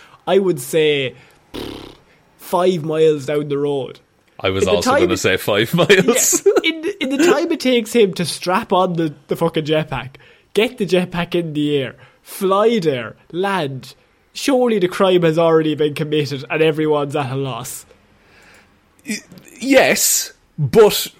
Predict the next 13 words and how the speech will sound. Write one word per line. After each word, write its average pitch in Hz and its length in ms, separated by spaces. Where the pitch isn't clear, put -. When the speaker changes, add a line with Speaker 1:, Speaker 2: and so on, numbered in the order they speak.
Speaker 2:
when 214 200
he 175 160
does 190 300
arrive, 101 760
he 165 180
has 151 340
other 160 260
such - 320
gadgets 107 560
like 110 240
the 139 220
Dissolvo 147 840
gun, 80 420